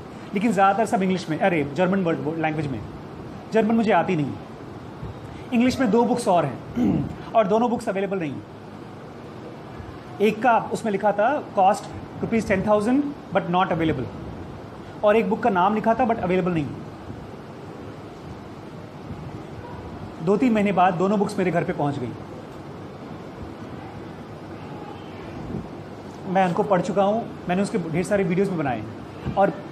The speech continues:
trust me, आज तक मैंने इनसे ज़्यादा powerful books नहीं पढ़ी। मैं खाली उन लोगों को पढ़ाता हूँ, ये बहुत seriously interested होते हैं mind के बारे में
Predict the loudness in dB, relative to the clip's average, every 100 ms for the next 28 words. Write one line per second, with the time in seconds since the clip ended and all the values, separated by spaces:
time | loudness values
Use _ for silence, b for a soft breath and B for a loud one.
0 | -8 0 2 2 2 2 2 -4 -12 -12
1 | -12 -12 -6 2 2 4 2 4 2 2
2 | 2 4 6 6 6 6 6 6 6 4
3 | 4 2 0 2 -2 -4 -12 -14 -14 -14
4 | -14 -12 -12 -14 -14 -14 -14 -14 -14 -14
5 | -14 -14 -14 -14 B B 2 4 4 4
6 | 4 6 6 4 6 6 6 6 4 2
7 | 0 4 6 4 2 2 4 4 2 2
8 | 2 2 2 2 2 2 4 4 4 2